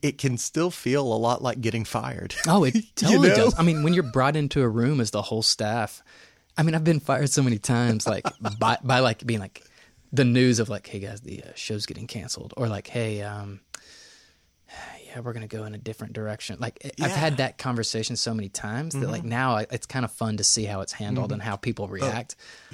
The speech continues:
Speaker 2: But, like,
Speaker 1: Uh,
Speaker 2: yeah.
Speaker 1: what do you think they're gonna go with this
Speaker 2: Yeah,
Speaker 1: time?
Speaker 2: I know. It's like,
Speaker 1: <laughs>
Speaker 2: you know, are they gonna give us, like, "Hey guys, take the day, get your stuff, like, talk," or are they gonna be like, "Effective immediately,"
Speaker 1: Yeah,
Speaker 2: or, like, or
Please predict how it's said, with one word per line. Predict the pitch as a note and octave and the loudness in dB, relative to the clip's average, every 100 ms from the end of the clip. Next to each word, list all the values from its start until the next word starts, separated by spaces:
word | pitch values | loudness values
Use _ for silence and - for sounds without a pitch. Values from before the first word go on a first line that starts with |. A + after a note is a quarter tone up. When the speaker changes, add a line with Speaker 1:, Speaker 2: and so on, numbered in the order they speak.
| - - | -2 2
Speaker 2:
But, | C#3 | 4
like, | B2+ | 4
Speaker 1:
Uh, | C#3 | 8
Speaker 2:
yeah. | D3 C#3+ A2 B2 | 10 10 6 4
Speaker 1:
what | D#3+ | 4
do | |
you | D3 | 4
think | E3 | 2
they're | D3 | 4
gonna | D#3+ | 2
go | C#3+ E3 E3 | 6 6 6
with | D3 | 6
this | C#3+ | 6
Speaker 2:
Yeah, | G#3 G3 | 8 10
Speaker 1:
time? | - | 10
Speaker 2:
I | G#3 | 10
know. | G3 F#3+ | 8 8
It's | - | 6
like, | C#3+ - | 6 4
Speaker 1:
<laughs> | - - - E5+ E5+ - F3 | 0 -6 -12 -14 -6 0 4
Speaker 2:
you | |
know, | D3+ D3 | 4 4
are | C#3+ | 4
they | D3 | 4
gonna | C#3+ C3 | 2 2
give | C3 B2+ | 4 2
us, | A#2 | 2
like, | A#2 - | -2 0
"Hey | C#3+ | 0
guys, | C#3 C3+ | 0 -2
take | - B2+ | -2 -2
the | B2 | 0
day, | A#2+ A#2+ A#2+ | 2 4 2
get | A#2 - | 0 -2
your | B2 | -2
stuff, | - B2+ A#2+ - | 0 0 0 -2
like, | A#2 | -6
talk," | - B2+ - | -2 -4 0
or | C#3 | 2
are | B2 | 4
they | A2+ | 2
gonna | A2 | 0
be | |
like, | G2+ - | -4 -8
"Effective | A#2 - G#2+ A2+ | -8 -6 -4 -4
immediately," | G#2+ A2 A#2 A2+ A2 A#2 | -2 0 2 2 2 2
Speaker 1:
Yeah, | A2+ | 2
Speaker 2:
or, | |
like, | |
or | G#2+ | 2